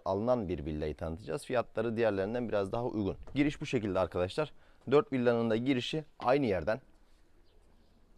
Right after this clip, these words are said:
Tamamını gösterelim evin. Her tarafını en ince ayrıntısına kadar söyleyelim. Ona göre değerlendirin arkadaşlar. Buradan da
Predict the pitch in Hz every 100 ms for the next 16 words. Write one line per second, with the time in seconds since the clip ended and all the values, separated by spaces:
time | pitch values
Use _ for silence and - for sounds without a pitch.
0 | - - 127 110 107 104 127 - 120 98
1 | 95 117 107 117 - - - 123 - 113
2 | 110 135 139 131 127 104 95 92 90 -
3 | 87 82 78 76 - 117 127 131 135 156
4 | - - - - 101 143 131 98 82 -
5 | - - - - - - - - 92 92
6 | 87 87 87 87 85 98 101 - - -
7 | - - _ _ - - - - - 170
8 | 117 101 135